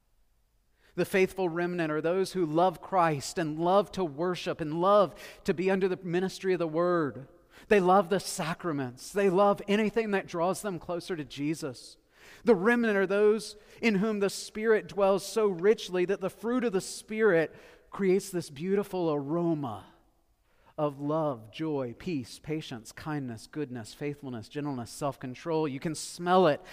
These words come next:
as you walk into the church. The, the remnant are those who, who aren't walking around saying, "I need to be busy, give me something to do,"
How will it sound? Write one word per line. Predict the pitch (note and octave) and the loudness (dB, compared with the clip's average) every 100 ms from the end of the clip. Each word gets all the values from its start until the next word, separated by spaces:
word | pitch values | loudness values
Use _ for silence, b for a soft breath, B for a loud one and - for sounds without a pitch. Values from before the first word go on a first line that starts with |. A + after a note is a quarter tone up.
| B B | B B
as | D#3+ | 2
you | F3+ | 2
walk | D#3+ D#3+ F#3 | 4 2 2
into | E3+ D#3 | -2 -2
the | D3+ | -4
church. | - D#3+ D#3+ - - - - _ _ _ _ _ B B B C#3 | -6 -4 -4 -6 -14 -20 -20 _ _ _ _ _ B B B 4
The, | G#3+ | 4
the | E3+ F#3 F3+ | 4 0 0
remnant | D#3+ A3 A3+ G#3 D#3 - | 2 0 2 0 0 0
are | F#3 F#3+ | 0 0
those | F3 A#3 A3 - | 2 4 4 2
who, | G3 G3+ - B B - | 0 0 0 B B 2
who | G#3 | 4
aren't | G3+ G3+ | 4 4
walking | G#3 G#3+ G3+ | 2 2 0
around | G3 G#3+ G3+ | 0 0 2
saying, | G#3+ G3+ | 2 4
"I | A3+ | 4
need | C4+ C#4+ | 4 2
to | C4+ | 2
be | A#3 | 0
busy, | B3 C4+ A#3 | 2 2 0
give | F#3+ A#3+ | -2 -2
me | B3+ | -2
something | A3+ G#3+ A3+ | -4 -6 -4
to | G#3 | -4
do," | F3 A#3 A#3+ G#3+ | -4 -4 -4 -4